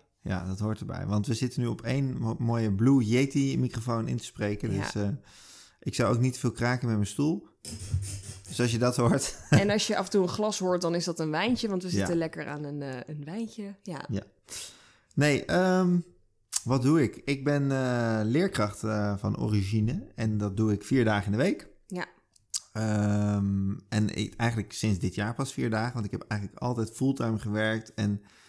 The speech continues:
Speaker 1: ik vond fotografie altijd wel leuk. Maar ja, niet echt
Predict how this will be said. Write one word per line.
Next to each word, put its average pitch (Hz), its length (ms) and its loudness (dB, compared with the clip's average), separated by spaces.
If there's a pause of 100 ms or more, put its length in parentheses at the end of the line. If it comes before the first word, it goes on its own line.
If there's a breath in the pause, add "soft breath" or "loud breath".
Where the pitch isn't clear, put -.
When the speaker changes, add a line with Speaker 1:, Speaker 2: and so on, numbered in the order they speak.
(240 loud breath)
Speaker 1:
ik - 220 -4
vond 127 240 2
fotografie 117 440 0
altijd 101 240 0
wel 101 160 2
leuk. 139 420 4
Maar 113 500 0 (120)
ja, 92 340 -6 (140)
niet 113 280 -4
echt - 280 -4